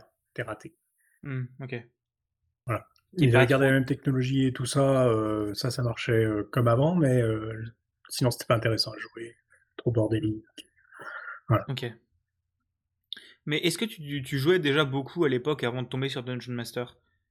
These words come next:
Speaker 1: Ah ouais, bah, je te dis, moi, je suis tombé, euh, pff, mon premier ordinateur, j'avais, euh, pff, je sais pas, six ans, donc, euh, donc ça faisait déjà dix ans que je jouais presque, tu vois, <laughs> à
Speaker 2: Hmm.
Speaker 1: des jeux vidéo.
Speaker 2: Ouais.
Speaker 1: Ouais, j'ai
Speaker 2: Donc
Speaker 1: toujours
Speaker 2: déjà
Speaker 1: joué à des jeux.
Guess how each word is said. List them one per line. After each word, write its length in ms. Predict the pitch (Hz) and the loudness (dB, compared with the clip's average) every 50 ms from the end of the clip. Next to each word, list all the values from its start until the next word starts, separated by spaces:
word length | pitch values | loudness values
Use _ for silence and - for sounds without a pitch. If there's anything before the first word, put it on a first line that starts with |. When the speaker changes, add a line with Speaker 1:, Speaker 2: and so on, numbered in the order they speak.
| _ _ _ - | _ _ _ 6
Speaker 1:
Ah 160 | 165 160 151 | 6 8 10
ouais, 160 | 151 147 147 | 10 8 8
bah, 140 | 131 135 131 | 6 2 -4
je 80 | - - | -4 -6
te 80 | - | -6
dis, 120 | 143 147 143 | -4 -4 -2
moi, 140 | 135 131 123 | -2 -2 -4
je 100 | - - | -6 -10
suis 100 | _ _ | _ _
tombé, 320 | 131 127 123 135 135 131 | -6 -2 -2 0 0 0
euh, 760 | 123 117 117 117 113 110 110 110 110 110 110 110 107 110 110 | 0 0 -2 -2 -2 -4 -4 -4 -4 -4 -4 -6 -6 -6 -8
pff, 240 | 104 - - - - | -10 -12 -18 -14 -4
mon 120 | - 123 113 | -4 -4 -4
premier 240 | _ _ 123 127 123 | _ _ 4 4 4
ordinateur, 480 | 113 117 117 120 117 117 - 139 127 113 | 4 4 2 0 -2 0 -2 -2 -2 -2
j'avais, 180 | 113 107 107 | -4 -4 -4
euh, 220 | 107 104 101 98 98 | -4 -4 -4 -8 -10
pff, 140 | - - - - - - - - - - | -14 -18 -20 -20 -20 -20 -20 -18 -14 -12
je 40 | - | -10
sais 80 | - | -2
pas, 160 | - 139 131 123 | 2 4 4 4
six 240 | - - 131 127 | 2 0 2 2
ans, 160 | 139 135 131 123 | 2 2 2 2
donc, 260 | 117 113 117 - - | 0 -2 -4 -4 -4
euh, 120 | 123 123 120 - - _ _ _ _ - - - - - - - - - - - - - - _ - | -4 -4 -6 -10 -16 _ _ _ _ -20 -18 -16 -14 -12 -10 -10 -8 -8 -10 -10 -10 -12 -16 _ -2
donc 100 | 131 120 | 0 2
ça 100 | - 117 | 2 0
faisait 180 | 104 110 117 113 | 4 4 2 4
déjà 180 | 117 127 123 | 6 4 4
dix 200 | 120 120 135 135 | 4 2 0 2
ans 120 | 151 147 135 | 2 2 2
que 60 | 135 | 0
je 100 | 143 139 | 0 0
jouais 240 | 135 160 196 220 220 | 2 2 0 0 0
presque, 320 | - 147 135 - - - _ | -2 -4 -4 -4 -8 -12 _
tu 80 | - | -4
vois, 140 | 120 104 - - - - _ _ _ | -4 -4 -4 -8 -16 -20 _ _ _
<laughs> 220 | - - - - | -16 -16 0 0
à 640 | - - - _ _ _ - - _ - _ 135 131 | 0 0 0 _ _ _ -20 -20 _ -14 _ -2 0
Speaker 2:
Hmm. 20 | 117 | 2
Speaker 1:
des 100 | 110 113 | 2 2
jeux 100 | 113 117 | 2 2
vidéo. 380 | 113 117 120 147 175 185 180 _ _ - - - - - - | 2 2 2 0 0 -2 -6 _ _ -20 -20 -18 -18 -12 -8
Speaker 2:
Ouais. 160 | 135 127 120 110 - 87 - _ _ _ _ _ _ _ _ _ _ _ _ _ | -6 -6 -6 -8 -12 -20 -20 _ _ _ _ _ _ _ _ _ _ _ _ _
Speaker 1:
Ouais, 200 | 202 170 151 123 | -2 0 2 4
j'ai 60 | 139 | 4
Speaker 2:
Donc 180 | 135 120 127 127 | 4 2 2 4
Speaker 1:
toujours 280 | - - 170 170 190 | 4 6 8 8 6
Speaker 2:
déjà 40 | 185 147 | 6 4
Speaker 1:
joué 220 | 135 131 123 120 117 | 2 2 2 0 0
à 120 | 113 110 | -2 -2
des 100 | 110 131 | -2 -2
jeux. 180 | 139 143 139 | -2 -2 -2